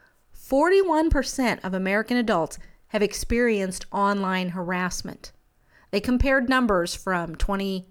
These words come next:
seventeen, twenty nineteen, and twenty twenty-one, and these incidents have just kept increasing. The vast majority of people who have experienced online abuse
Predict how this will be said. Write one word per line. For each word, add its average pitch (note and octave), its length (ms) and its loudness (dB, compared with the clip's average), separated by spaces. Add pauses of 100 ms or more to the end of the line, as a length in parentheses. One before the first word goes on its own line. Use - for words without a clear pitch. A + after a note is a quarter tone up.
seventeen, A#3+ 800 0
twenty F#3 280 -4
nineteen, A3 640 -4
and F#3 160 -8
twenty G#3 300 0
twenty-one, G#3 600 -2 (340)
and A3 160 2
these A3+ 260 0
incidents A3 760 -2 (200)
have F#3+ 280 -6
just G3 560 -4
kept - 400 -2
increasing. F#3+ 680 -6 (520)
The G#3+ 60 -6
vast C#4+ 280 2
majority C#4 440 2
of F#3 80 -6
people F3 340 -4
who - 100 -6
have F3+ 120 -2
experienced A#3 680 -2
online A#3 500 0
abuse B3+ 520 0